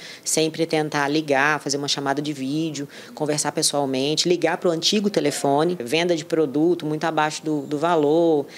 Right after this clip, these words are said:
procurar o site oficial da empresa pra comprar, não clicar em links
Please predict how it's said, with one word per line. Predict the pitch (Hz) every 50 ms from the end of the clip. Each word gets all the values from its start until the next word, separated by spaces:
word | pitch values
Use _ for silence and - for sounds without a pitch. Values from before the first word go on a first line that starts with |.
| - - - - -
procurar | - - 165 160 - 170 160 160
o | 180 185
site | - - - 151 160 180 196 208 - 180
oficial | 160 - - - - 156 151 151 175 185 190 180
da | 165 156
empresa | 156 156 147 - - 139 139 147 156 160 151 147 147
pra | - 143 143
comprar, | - - 139 127 - - 131 127 131 139 143 143
não | 139 143 147 156 175 175
clicar | 175 - 165 156 - - 147 151
em | 156
links | 151 143 143 151 170 185 190 185 - - - -